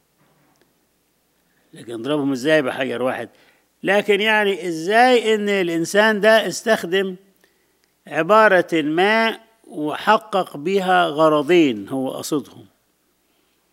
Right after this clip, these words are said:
والغرضين كانوا نافعين ليه جدًا.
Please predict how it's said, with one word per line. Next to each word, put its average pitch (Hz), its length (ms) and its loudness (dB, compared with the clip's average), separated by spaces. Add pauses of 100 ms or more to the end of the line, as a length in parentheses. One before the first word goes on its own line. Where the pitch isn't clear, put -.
(640)
والغرضين 139 1120 0
كانوا 185 520 0
نافعين 160 560 -2
ليه 147 440 -2
جدًا. 123 400 -8